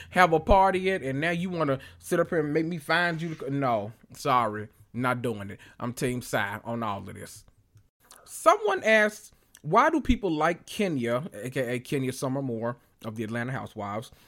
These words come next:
but not Lindsay Hubbard of Summer House?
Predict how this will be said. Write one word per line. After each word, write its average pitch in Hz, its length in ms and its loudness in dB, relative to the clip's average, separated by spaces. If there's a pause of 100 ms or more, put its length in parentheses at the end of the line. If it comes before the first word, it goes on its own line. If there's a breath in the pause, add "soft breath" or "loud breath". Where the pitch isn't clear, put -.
(120)
but 160 220 2
not 190 340 4
Lindsay 175 460 0
Hubbard 110 460 -2 (320)
of 107 140 -8
Summer 101 280 -4
House? - 300 -16